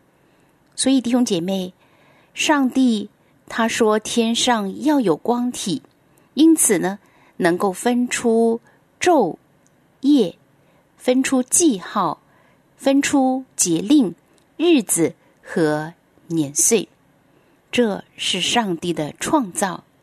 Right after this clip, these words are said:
十五节，并要发光在天空，普照在地上，事就这样成了。是要有发光之体在天空穹苍来普照在地上，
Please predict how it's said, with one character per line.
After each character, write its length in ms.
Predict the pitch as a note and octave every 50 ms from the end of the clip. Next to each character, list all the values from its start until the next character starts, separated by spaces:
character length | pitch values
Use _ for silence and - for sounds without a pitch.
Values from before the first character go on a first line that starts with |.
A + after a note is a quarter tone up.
| _ _ _ _ - - - -
十 220 | - - - - F#4
五 160 | F4 D4+ B3+
节， 480 | G#3 - A#3 A3 G#3+ A3 A3+ A#3+ B3+ - _ - - - - -
并 260 | F4 D#4+ D4+ C#4 C4
要 460 | D4+ D4 C#4 B3+ A#3 G#3+ G3+ - _ _ _ _ _ _ _
发 320 | _ - E4+ E4+ D#4+ E4 D#4+
光 340 | - - E4+ E4 E4+ F4 E4+
在 160 | - C#4 G#3+
天 420 | - - - - - D#4+ E4 F4
空， 440 | E4 - - - D4+ D4 C#4+ D4 C#4+ _ - - - - - _ -
普 280 | - - - G3 E3 D3+
照 220 | - B3 B3+ A#3
在 180 | A3+ - A3+ -
地 280 | - - E4+ D#4 A3+
上， 340 | F#3 - - A#3+ G#3 F3+ F3 - - - - -
事 340 | - - - - C4+ B3 G#3
就 440 | - - A3 G#3+ F#3+ F3 E3 - - -
这 180 | - - A#3+ G3+
样 320 | F3 F#3+ F3+ D#3+ D3+ D3 C#3+ -
成 400 | - - - D3 C3 C3+ D3+ E3
了。 140 | E3+ - - _ _ _ _ _ _ _ _ _ _ _ _ _ _ _ _ _ _ - - - - - -
是 180 | - - A#3+
要 300 | B3 B3 A3+ G#3+ G3+ - _ -
有 180 | G3 G3+ E3+
发 340 | E3 - - - E4+ E4+ F4
光 240 | E4+ F4 E4+ E4+ E4
之 180 | - E4+ E4
体 340 | D4+ - - - G#3 D#3+ - - - - - _
在 240 | - - A3 G3 F3+
天 380 | - - - - A#3+ A#3 A#3+
空 280 | A3+ - - A3 G#3+ A3
穹 380 | - - - G3 E3 D3+ D#3+ F#3
苍 460 | - - - - A#3 A#3 A#3 A#3 A#3 - - - _ - - - - -
来 160 | - G3 A3
普 380 | - - - - - G3+ E3+ D#3+
照 240 | - - E4 E4 C#4+
在 120 | - A#3+ A3
地 200 | - D4+ D4 A#3
上， 420 | - - - A#3+ A#3 G#3+ F#3+ -